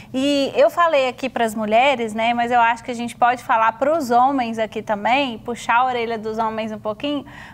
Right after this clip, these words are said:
porque por mais que as mulheres tenham essa tendência de olhar, de querer olha-, olhar só pras grandes coisas,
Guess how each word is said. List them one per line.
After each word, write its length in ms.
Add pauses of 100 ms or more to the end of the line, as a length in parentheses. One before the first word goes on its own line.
(100)
porque 400
por 160
mais 240
que 80
as 80
mulheres 400
tenham 400 (100)
essa 300
tendência 580
de 140
olhar, 420
de 100
querer 380
olha-, 360
olhar 380
só 140
pras 260
grandes 520
coisas, 720